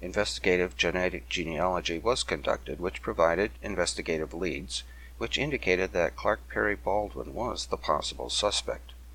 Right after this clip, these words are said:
Last month in Waterloo, the F B I secretly collected D N A from Baldwin's trash and the Walmart shopping cart he had used, and it matched the profile. "The same D N A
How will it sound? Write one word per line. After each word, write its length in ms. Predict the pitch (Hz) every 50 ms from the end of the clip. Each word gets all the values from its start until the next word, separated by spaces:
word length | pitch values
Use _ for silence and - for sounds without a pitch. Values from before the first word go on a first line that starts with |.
| - - - - 87
Last 320 | 82 82 78 - - -
month 280 | 101 98 78 87 - 92
in 120 | 82 85
Waterloo, 580 | 80 80 80 73 76 80 110 101 71 73 82 -
the 160 | - 87 92
F 140 | 95 - -
B 140 | 82 78
I 120 | 78 80 78
secretly 500 | - - 139 - - 67 58 69 76 73
collected 460 | - 71 - - - - - 82 73
D 160 | - 82 80
N 100 | 78 76
A 200 | 82 85 78 80
from 220 | - - 98 90 73
Baldwin's 460 | - 71 71 - - 71 69 - -
trash 480 | - - 110 92 80 73 71 - -
and 180 | - 64 78 78
the 60 | 80
Walmart 440 | 80 80 78 78 78 78 76 73 -
shopping 380 | - - 92 95 - - 90 76
cart 300 | - - 73 73 69 76
he 120 | 76 76
had 160 | 76 76 71
used, 460 | 101 117 104 78 82 107 - - - -
and 140 | - 117 117
it 100 | - -
matched 340 | 117 117 110 92 - - -
the 60 | -
profile. 680 | - - 107 110 104 - - 71 69 65 62 60 - - - - - -
"The 60 | - -
same 300 | - 101 101 101 95 90
D 200 | 98 98 95 92
N 100 | 90 90
A 360 | 98 95 87 90 95 87